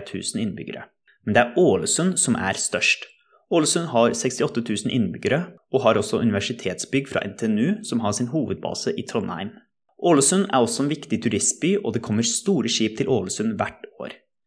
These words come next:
Kristiansund har tjuefire tusen innbyggere, og er nok den minst kjente og minst besøkte av de tre byene. I hele Møre og Romsdal bor det to hundre og sytti tusen. Møre og Romsdal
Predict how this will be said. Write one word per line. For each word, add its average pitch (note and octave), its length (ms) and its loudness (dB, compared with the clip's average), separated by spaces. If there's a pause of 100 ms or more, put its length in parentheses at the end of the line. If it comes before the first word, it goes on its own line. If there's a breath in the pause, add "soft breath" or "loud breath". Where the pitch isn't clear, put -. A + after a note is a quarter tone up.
(300 soft breath)
Kristiansund F3+ 640 2
har B2+ 160 2
tjuefire C#3+ 400 0
tusen - 320 -4
innbyggere, A#2+ 560 0
og G#2 140 -4
er G2 100 0
nok G#2 140 -6
den A#2+ 160 2
minst C#3 400 2
kjente A#2+ 340 -2
og A#2 160 0
minst G#2 320 -2
besøkte G2+ 480 -2
av C#3 80 0
de A#2+ 80 2
tre F#2+ 240 -4
byene. F#2+ 380 -8 (580)
I G#2 80 -2
hele A2 260 2
Møre A2+ 220 4
og G#2+ 80 2
Romsdal C#3 480 0
bor G2+ 160 0
det A2 140 -2
to C#3+ 160 -2
hundre G#2+ 260 -2
og - 80 -6
sytti - 400 -6
tusen. - 380 -12 (500)
Møre E3+ 300 4
og D3+ 80 4
Romsdal D#3 400 2